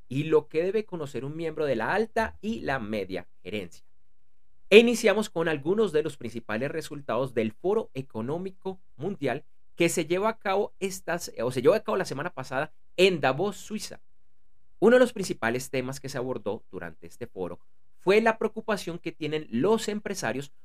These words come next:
por una nueva recesión económica, motivada principalmente por los efectos del covid diecinueve y la invasión a Ucrania por parte de Rusia. Además, están preocupados por la dificultad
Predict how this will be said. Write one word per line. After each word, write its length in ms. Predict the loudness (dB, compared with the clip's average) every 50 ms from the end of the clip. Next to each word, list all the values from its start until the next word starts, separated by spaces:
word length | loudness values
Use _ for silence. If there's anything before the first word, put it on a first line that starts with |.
| -16 -6 4
por 260 | 10 12 12 12 12 10
una 360 | 8 6 6 4 4 2 -2
nueva 480 | -4 -2 0 4 4 4 4 4 2 -2
recesión 460 | -4 -4 -6 -8 -10 -8 -10 -10 -10
económica, 580 | -10 -10 -10 -8 -6 -6 -8 -8 -10 -12 -16 -18 -18 -18 -16 -16 -16 -16 -16 -16 -16 -16 -8 2
motivada 600 | 4 4 4 6 6 6 6 8 6 4 2 -2 -4
principalmente 680 | -6 -6 -4 -6 -2 0 0 0 2 0 -2 -2 -6 -14 -16 -14 -8 -4 -4 -4 -4 -4 -10 -6
por 140 | -4 -2 -2
los 120 | -2 -4
efectos 380 | -4 -4 -4 -6 -4 -4 -6 -4
del 160 | -4 -4 -4
covid 260 | -4 -4 -2 -2 -2
diecinueve 600 | -2 -4 -4 -2 -2 -2 0 0 0 0 -2 -4 -8 -14 -16 -16 -16 -12 -2 2
y 160 | 2 4 4
la 160 | 6 4 4
invasión 480 | 2 2 2 0 0 0 -2 -2 -2 0
a 60 | -2
Ucrania 480 | -4 -4 -2 0 0 0 0 -2 -6 -6
por 180 | -6 -8 -8
parte 320 | -8 -8 -10 -10 -8 -6 -4
de 120 | -4 -4
Rusia. 400 | -4 -4 -6 -6 -8 -10 -12 -14 -16 -16 -16 -16 -16 -16 -16 -16 -16 -16 -12 -2
Además, 580 | 0 2 2 2 2 0 -2 -2 -4 -8 -12 -14 -16 -16 -16 -12 -4 -2
están 420 | -2 -2 0 2 2 2 2 2
preocupados 720 | 0 0 0 0 -2 -4 -2 0 0 0 0 -2 -6 -12 -6 0
por 180 | 4 4 4
la 160 | 4 2 -2 -2
dificultad 840 | -4 -6 -10 -8 -8 -10 -8 -6 -6 -6 -4 -2 0 0 0 -2